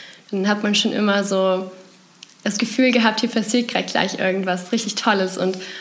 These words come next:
dann hat man schon Gesänge gehört und man geht durch die Altstadt und dann tanzen so viele Menschen vor einem.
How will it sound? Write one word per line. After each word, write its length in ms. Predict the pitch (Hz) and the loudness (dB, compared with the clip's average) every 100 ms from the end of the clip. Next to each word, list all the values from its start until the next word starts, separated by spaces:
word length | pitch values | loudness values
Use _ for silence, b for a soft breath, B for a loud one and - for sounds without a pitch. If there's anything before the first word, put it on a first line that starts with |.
| B B - | B B -4
dann 140 | 220 208 | 0 0
hat 140 | 208 | 0
man 100 | 208 | 0
schon 220 | 208 214 | 2 2
Gesänge 360 | 208 214 247 233 | 2 4 4 4
gehört 580 | 220 214 214 202 202 - | 2 4 4 4 2 0
und 240 | 190 190 | 0 0
man 120 | 196 | -2
geht 100 | 202 | -2
durch 100 | 202 | -2
die 120 | 208 226 | -2 0
Altstadt 520 | 202 196 - 196 196 | 2 2 2 0 0
und 180 | 190 190 | -2 0
dann 140 | 196 | -2
tanzen 400 | 185 220 220 208 | 2 0 0 -2
so 100 | 220 | -4
viele 240 | 208 220 | -2 -2
Menschen 400 | 202 214 226 220 | 2 4 2 2
vor 240 | 208 196 - | -2 0 2
einem. 320 | 196 196 | 2 2